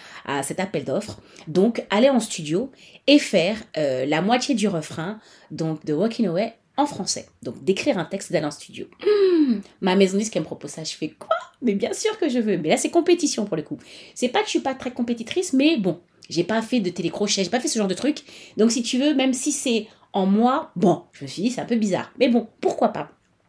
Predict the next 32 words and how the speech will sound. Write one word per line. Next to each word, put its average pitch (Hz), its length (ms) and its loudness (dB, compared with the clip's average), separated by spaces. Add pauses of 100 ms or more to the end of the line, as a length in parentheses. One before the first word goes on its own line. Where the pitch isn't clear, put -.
(200)
Et 165 120 2
là, 135 180 -4 (300)
je - 120 -6
rentre 175 200 -2
chez 165 140 -2
moi, 143 240 -6
je - 80 -8
commence 151 360 -6
à 147 80 -6
écrire 185 320 -6
ma 151 120 -6
partie 175 500 -14 (480)
et 254 260 4
j'écris 185 520 -4 (100)
qu'un 226 260 -4 (140)
refrain 190 340 -6
donc. - 400 -12 (480)
Et 330 140 2
de 214 100 4
là, - 280 -4 (200)
donc 160 300 -4
plusieurs 175 460 0
chanteuses 156 380 -4
de 127 100 -6
Warner 131 380 -8
donc 113 180 -14 (120)
envoient 185 500 -2 (440)
leur, 156 380 -4
euh, 110 260 -8 (800)
leur, 156 400 -4
euh, 127 380 -8
maquette. 220 580 -6